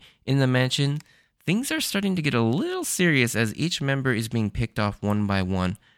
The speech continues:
which is another horror movie trope that is being played upon. Unfortunately, we won't get to see the answers to these mysteries till next episode and the next podcast, so we will end that there.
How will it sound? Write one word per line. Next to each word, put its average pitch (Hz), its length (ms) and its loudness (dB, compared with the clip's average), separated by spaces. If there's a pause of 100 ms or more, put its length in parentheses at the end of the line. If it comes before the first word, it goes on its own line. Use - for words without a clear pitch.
(260)
which - 220 6
is 247 180 4
another 220 440 6
horror 208 280 6
movie 139 280 6
trope - 300 2
that 123 100 4
is 117 100 0
being 123 200 2
played 143 260 -2
upon. 98 440 0 (580)
Unfortunately, 175 800 2
we 127 220 2
won't 120 320 0
get 131 180 -2
to 123 80 -8
see - 200 -4
the 110 180 -4
answers 104 460 -2
to 98 100 -6
these 101 220 -4
mysteries 95 540 -4
till 110 320 -2
next 95 380 -6
episode 98 580 -2 (100)
and 120 280 0
the 107 60 0
next 98 280 -4
podcast, 110 680 -6 (460)
so 135 140 0
we 151 200 2
will 151 240 0
end 131 300 2
that 113 260 2
there. 110 460 0